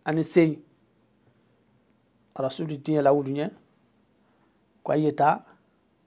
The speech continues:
Éthiopie. Ko a ye taa, a ye diinɛ kɛ yen nɔ. K'a sɔrɔ tɔɔrɔya bɛ na wara i kan. Sen dalen ɲɛ. Ale bɛ se ka min kɛ i la, o se t'a ɲɛ.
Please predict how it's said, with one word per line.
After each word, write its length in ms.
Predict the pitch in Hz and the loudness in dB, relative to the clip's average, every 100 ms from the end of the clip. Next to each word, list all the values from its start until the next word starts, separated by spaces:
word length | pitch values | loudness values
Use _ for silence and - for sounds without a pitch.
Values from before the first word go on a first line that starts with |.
| _ _ _ _ _ _ _ _ _ _ _ _ _ _ _ _ _ _ _ _ - | _ _ _ _ _ _ _ _ _ _ _ _ _ _ _ _ _ _ _ _ -6
Éthiopie. 480 | 156 147 160 139 - - _ _ _ _ _ _ _ _ _ _ _ | -6 -2 -2 -4 -8 -14 _ _ _ _ _ _ _ _ _ _ _
Ko 80 | - | -6
a 60 | 147 | 0
ye 120 | 151 | 0
taa, 320 | 147 147 143 - - | 4 4 4 -2 -4
a 80 | 156 | 0
ye 180 | 151 | 2
diinɛ 280 | 139 147 160 156 | 0 -2 -2 2
kɛ 120 | 147 | 4
yen 80 | 143 | 4
nɔ. 100 | 127 - _ _ _ - | 0 -12 _ _ _ -8
K'a 80 | |
sɔrɔ 200 | 143 143 143 | -4 -2 0
tɔɔrɔya 240 | 156 165 | 4 4
bɛ 40 | 165 | 6
na 100 | 143 | 6
wara 160 | 151 147 | 6 4
i 60 | |
kan. 200 | 147 131 - | 2 -2 -2
Sen 320 | - - 196 | 0 6 8
dalen 280 | 202 214 208 | 12 12 10
ɲɛ. 160 | 170 135 - _ _ _ _ _ _ _ _ _ _ | 6 0 -12 _ _ _ _ _ _ _ _ _ _
Ale 160 | - 175 | 2 4
bɛ 100 | 175 | 4
se 160 | 175 185 | 4 6
ka 140 | 190 | 6
min 200 | 170 175 | 6 6
kɛ 140 | 165 | 6
i 40 | 170 | 6
la, 140 | 156 | 6
o 80 | 156 | 4
se 160 | 156 160 | 2 6
t'a 180 | 180 | 8
ɲɛ. 160 | 185 147 | 8 4